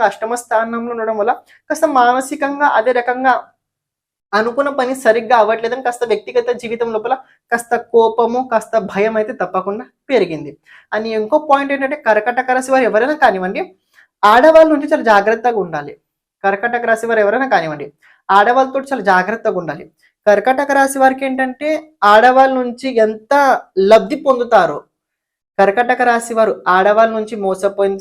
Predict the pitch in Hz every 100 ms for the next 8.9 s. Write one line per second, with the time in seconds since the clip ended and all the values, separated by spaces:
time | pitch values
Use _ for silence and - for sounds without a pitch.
0 | - 202 190 196 196 208 185 175 190 160
1 | - 185 170 139 143 131 _ _ _ _
2 | _ _ 208 208 220 226 196 185 220 226
3 | 220 214 214 214 208 202 180 190 190 196
4 | 190 202 202 196 196 196 160 - 196 175
5 | 170 180 180 180 185 370 - - - 240
6 | 214 - 160 160 147 139 _ _ _ -
7 | 208 220 220 240 233 233 226 240 233 196
8 | 202 208 226 185 196 202 160 165